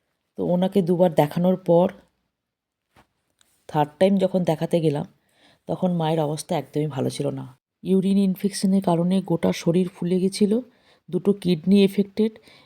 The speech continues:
আর ব্লাডে ইনফেকশন ছড়িয়ে গেছিল। তো ডাক্তারবাবু বলেছিলেন ইমিডিয়েটলি হসপিটালাইজ করতে হবে। তো আমরা, আহ, আমাদের সামনে যে চিত্তরঞ্জন হসপিটাল ছিল,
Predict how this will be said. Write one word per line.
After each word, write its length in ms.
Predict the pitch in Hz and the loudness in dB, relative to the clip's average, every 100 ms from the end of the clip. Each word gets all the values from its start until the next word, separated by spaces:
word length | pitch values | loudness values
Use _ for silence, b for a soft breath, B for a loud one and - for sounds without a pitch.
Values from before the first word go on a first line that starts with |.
| b | b
আর 140 | 185 | -2
ব্লাডে 420 | 151 156 151 156 202 | 0 2 2 4 2
ইনফেকশন 640 | 180 160 180 - 214 233 - _ _ _ - | 2 0 -4 -2 -2 -2 -8 _ _ _ -4
ছড়িয়ে 300 | 170 175 170 | -2 0 0
গেছিল। 340 | 143 139 143 147 | -2 -4 -6 -6
তো 60 | 160 | -4
ডাক্তারবাবু 420 | 170 - 180 190 | -4 -2 0 0
বলেছিলেন 420 | 185 196 196 175 196 | 0 -2 0 -2 -2
ইমিডিয়েটলি 680 | 170 190 180 156 151 175 196 | 0 0 0 -4 -2 -4 -2
হসপিটালাইজ 640 | 160 143 143 151 151 - | -2 -2 -2 -2 -2 -2
করতে 300 | 127 127 135 | -8 -8 -8
হবে। 220 | 127 123 - _ _ _ _ _ _ _ _ | -8 -10 -16 _ _ _ _ _ _ _ _
তো 60 | 185 | -6
আমরা, 420 | 170 165 175 175 - _ _ _ _ _ _ - | -4 -2 -2 -2 -6 _ _ _ _ _ _ -8
আহ, 360 | 147 147 147 | -4 -2 -2
আমাদের 300 | 139 160 165 | -2 -2 -2
সামনে 500 | 170 160 156 165 175 | -4 -4 -2 0 0
যে 280 | 165 165 165 | 2 2 2
চিত্তরঞ্জন 460 | 160 156 156 156 156 | -2 -2 0 0 -2
হসপিটাল 420 | 151 - 165 160 | -4 -2 0 0
ছিল, 340 | - 170 160 | -2 -2 -2